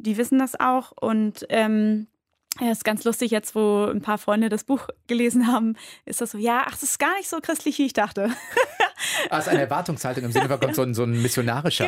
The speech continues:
Speaker 1: Genau,
Speaker 2: äh,
Speaker 1: ich
Speaker 2: irgendwie
Speaker 1: glaube,
Speaker 2: daher.
Speaker 1: die dachten
Speaker 2: Ich rufe auf zur Umkehr.
Speaker 1: <laughs> Genau, ich dachte irgendwie, also, oder die dachten irgendwie, „Ja, da kommt jetzt eine Predigt oder so“, aber nee, alles gut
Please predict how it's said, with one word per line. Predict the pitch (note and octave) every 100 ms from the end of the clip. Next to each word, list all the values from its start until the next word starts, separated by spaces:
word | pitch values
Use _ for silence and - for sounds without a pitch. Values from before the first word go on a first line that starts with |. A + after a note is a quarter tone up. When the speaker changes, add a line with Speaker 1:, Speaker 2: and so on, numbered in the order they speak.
| -
Speaker 1:
Genau, | - A#2+ G#2+
Speaker 2:
äh, |
Speaker 1:
ich | G#2+
Speaker 2:
irgendwie | A2 -
Speaker 1:
glaube, | -
Speaker 2:
daher. | E2
Speaker 1:
die | -
dachten | -
Speaker 2:
Ich | A#2+
rufe | F#3+ E3+
auf | C#3+ E4+
zur | D#3
Umkehr. | D#3 F3 - - D#4 D4+
Speaker 1:
<laughs> | - E4
Genau, | C#4+ A3 G#3 F#3+
ich | G#3+
dachte | A3+ A3 A#3
irgendwie, | G3+ A3 A3 -
also, | G#3 G#3 G#3
oder | G#3 G#3+
die | G3+
dachten | G#3+ -
irgendwie, | G#3+ G#3 A3+
„Ja, | D4 D#4+
da | D4+
kommt | C4
jetzt | C4
eine | B3
Predigt | - C#4+ C#4
oder | B3+ B3
so“, | C4 - - -
aber | A3+ A3
nee, | A#3
alles | G#3 A3+ B3
gut | - D4 F#4